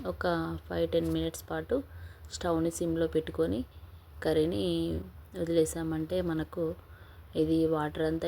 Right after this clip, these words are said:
ఇనికిపోయి దగ్గర పడి, ఆ, కర్రీ అనేది ఇలా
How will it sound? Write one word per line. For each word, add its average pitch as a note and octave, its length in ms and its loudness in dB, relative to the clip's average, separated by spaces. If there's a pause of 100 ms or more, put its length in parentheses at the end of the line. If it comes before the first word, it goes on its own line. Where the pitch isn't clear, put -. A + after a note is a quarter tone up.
ఇనికిపోయి D#3+ 540 0 (160)
దగ్గర E3 240 6 (100)
పడి, D#3+ 220 0 (1040)
ఆ, - 20 -6 (200)
కర్రీ E3 300 0
అనేది D#3+ 280 -2
ఇలా E3 140 0